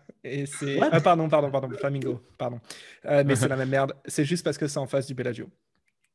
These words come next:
Speaker 2: D'accord. Et que c'est pas cher.
Speaker 1: Et que c'est, et que c'est, je suis invité là-bas.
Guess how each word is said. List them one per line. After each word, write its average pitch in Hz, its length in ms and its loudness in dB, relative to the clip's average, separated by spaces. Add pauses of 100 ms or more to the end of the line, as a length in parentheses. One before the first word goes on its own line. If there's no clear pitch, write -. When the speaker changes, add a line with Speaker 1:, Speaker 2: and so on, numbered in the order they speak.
(120)
Speaker 2:
D'accord. 113 380 -4 (240)
Et 117 60 -6
que - 60 -8
c'est 131 120 0
pas 127 140 2
cher. 123 280 -2 (240)
Speaker 1:
Et 160 80 6
que - 80 -6
c'est, - 160 -8
et 170 120 4
que 143 60 -6
c'est, 160 200 0
je 143 80 -2
suis - 80 -2
invité 139 300 -2
là-bas. 127 200 -4